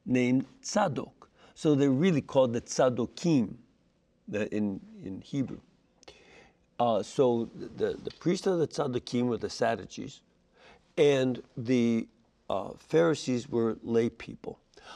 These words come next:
Among them were some better scholars. They could read, write, and, uh, and engage in some scholarship.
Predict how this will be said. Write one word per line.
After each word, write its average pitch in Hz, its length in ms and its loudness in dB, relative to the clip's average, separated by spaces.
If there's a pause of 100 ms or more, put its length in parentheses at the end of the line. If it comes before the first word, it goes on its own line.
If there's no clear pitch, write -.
(200)
Among 180 600 6
them 143 420 0
were 127 180 0
some 127 560 -2 (640)
better 110 360 -2
scholars. - 840 0
They 117 100 -8
could 110 240 -8
read, 135 360 2
write, 123 440 0
and, 110 240 -8 (380)
uh, 117 340 2
and 110 240 -4 (220)
engage 110 640 0
in 95 200 -4 (240)
some 92 320 -12
scholarship. 127 640 -4